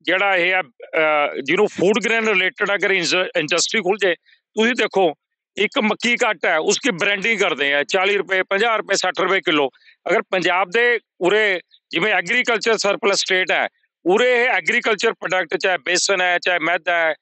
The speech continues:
ਚਾਹੇ ਦਾਲ ਹੈ, ਚਾਹੇ ਤੇਲ ਹੈ, ਅਗਰ ਉਸਕੀ ਬ੍ਰਾਂਡਿੰਗ ਕਰਕੇ international level ਤੇ ਪ-, ਪਹੁੰਚੇ, ਮੈਂ ਕਹਿੰਦਾ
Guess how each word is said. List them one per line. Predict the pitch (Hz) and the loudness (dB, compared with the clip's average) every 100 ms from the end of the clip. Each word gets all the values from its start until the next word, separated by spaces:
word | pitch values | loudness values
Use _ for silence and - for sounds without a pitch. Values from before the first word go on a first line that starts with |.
| _ _ | _ _
ਚਾਹੇ | - 185 | -2 0
ਦਾਲ | 156 156 180 | 0 0 2
ਹੈ, | 190 | 0
ਚਾਹੇ | 190 185 - | 0 -2 0
ਤੇਲ | 185 202 | 0 2
ਹੈ, | 190 147 - _ - | 0 -2 -6 _ -4
ਅਗਰ | 170 | 0
ਉਸਕੀ | 214 - 262 | 0 0 -4
ਬ੍ਰਾਂਡਿੰਗ | 156 156 180 208 233 | -2 -2 -2 -2 -2
ਕਰਕੇ | 233 180 220 | -2 -2 -2
international | 196 226 240 190 208 | -2 -2 0 0 0
level | 190 196 | 2 2
ਤੇ | 202 | 0
ਪ-, | - 185 | -2 -4
ਪਹੁੰਚੇ, | - 175 180 196 269 | -4 0 0 0 -2
ਮੈਂ | 196 180 | 0 0
ਕਹਿੰਦਾ | 214 220 226 | -2 -2 -2